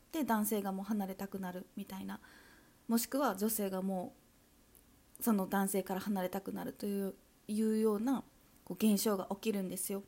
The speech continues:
これしかなんか理由はないんじゃないかというぐらい、皆さんがこういう状態に陥ってるんですね。で、その、ちゃんと女性側が、その、どうして欲しいのか伝えてくださいっていうのは私がずっと言ってきてるじゃないですか。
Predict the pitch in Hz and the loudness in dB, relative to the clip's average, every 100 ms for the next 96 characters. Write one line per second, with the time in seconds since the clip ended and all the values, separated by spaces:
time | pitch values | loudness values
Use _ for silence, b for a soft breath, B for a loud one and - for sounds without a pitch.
0 | - _ - _ - - - - - - | -14 _ -20 _ -20 -20 -20 -20 -20 -2
1 | 247 277 - 208 208 220 196 214 254 247 | 4 6 4 0 0 0 2 6 6 6
2 | 196 233 247 220 262 262 240 208 - B | 6 6 6 8 8 8 2 -2 -6 B
3 | B B 233 226 226 190 - - - 220 | B B 6 8 8 4 -2 -10 0 4
4 | 220 226 208 185 185 196 196 190 202 196 | 4 4 2 0 0 0 2 2 0 0
5 | 208 208 226 226 208 208 190 208 220 226 | 0 0 0 2 0 0 -4 -4 -6 0
6 | 269 349 - - - _ _ _ b b | 0 0 -4 -20 -20 _ _ _ b b
7 | b - - 269 233 233 208 202 214 214 | b -8 6 6 6 4 2 2 0 -4
8 | - _ _ _ _ _ _ - - - | -8 _ _ _ _ _ _ -20 -20 -14
9 | - 294 311 311 330 269 - 247 247 262 | 2 6 6 4 4 4 6 4 6 6
10 | 269 269 254 294 254 - B B - 214 | 8 6 4 2 0 -2 B B 0 2
11 | 208 294 285 214 226 233 214 202 190 - | 8 8 8 2 2 4 4 2 -4 -4
12 | 226 240 233 240 233 233 247 240 196 190 | 0 0 2 2 2 2 0 0 -2 -2
13 | 185 - 208 220 - 233 220 240 240 285 | -4 -6 -2 0 2 2 2 0 2 0
14 | 247 247 247 247 - 202 202 202 196 196 | 2 2 2 2 0 -4 -2 -6 -6 -6
15 | - 196 | -4 -4